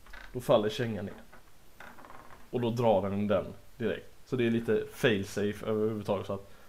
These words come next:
jag gissar på att hon kommer faila på det här eftersom, ja, hon är ingen bombexpert. Och jag tror inte någon har utsatt henne för detta innan.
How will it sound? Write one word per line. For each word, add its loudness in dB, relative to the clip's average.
jag 4
gissar 2
på 2
att 6
hon 2
kommer 0
faila 0
på -6
det -2
här -2
eftersom, -4
ja, 2
hon 2
är 4
ingen 2
bombexpert. 2
Och 0
jag 2
tror 2
inte -2
någon 2
har -4
utsatt -6
henne -10
för -12
detta -6
innan. -4